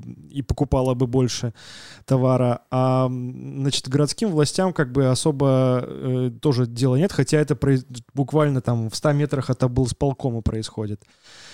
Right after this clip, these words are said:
И я так понимаю, что вообще гаи туда приезжает только в случае, когда нужно кого-то срочно поштрафовать, потому что там, э, ну, нарушителей вот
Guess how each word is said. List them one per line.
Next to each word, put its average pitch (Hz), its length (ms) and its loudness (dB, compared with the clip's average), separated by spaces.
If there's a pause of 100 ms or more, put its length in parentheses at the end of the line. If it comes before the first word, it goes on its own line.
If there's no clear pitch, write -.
(140)
И 135 540 2
я 147 140 4
так 156 160 -2
понимаю, 147 360 2
что 135 200 0
вообще 139 440 2
гаи 139 300 4
туда 135 260 2
приезжает 139 560 2
только 135 300 2
в 120 60 -2
случае, 156 380 2
когда 131 680 4
нужно 131 520 2
кого-то 131 380 2
срочно 135 360 0
поштрафовать, 135 600 2
потому 135 140 2
что 127 160 0
там, 135 360 0
э, 123 760 -2
ну, 143 260 4
нарушителей 131 840 0
вот 117 200 -2